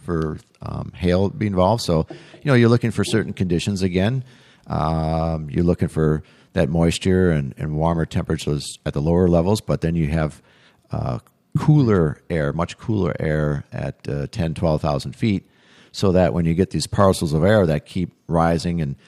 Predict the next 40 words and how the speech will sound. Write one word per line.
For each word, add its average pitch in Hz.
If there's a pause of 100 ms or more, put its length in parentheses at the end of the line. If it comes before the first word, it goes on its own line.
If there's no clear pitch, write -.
(140)
what 80
happens 85
is 67
that, 78 (100)
you -
know, 73
the, 71 (260)
the, - (220)
the 82
parcels 104
of 87
air, 80 (600)
um, 73
are, 73 (160)
are 78
moving 90
really 90
fast 76
in, 73
in 73
the 78
upper 73
atmosphere. 65
So -
they're, 69 (200)
they're 80
rising 92
and 87
dropping, 76
rising 80
and 78
dropping, 69
and 67
then 78
they're, 78 (360)
they're 80
collecting, 85 (960)
right? 85
Our 95 (160)
ice, 95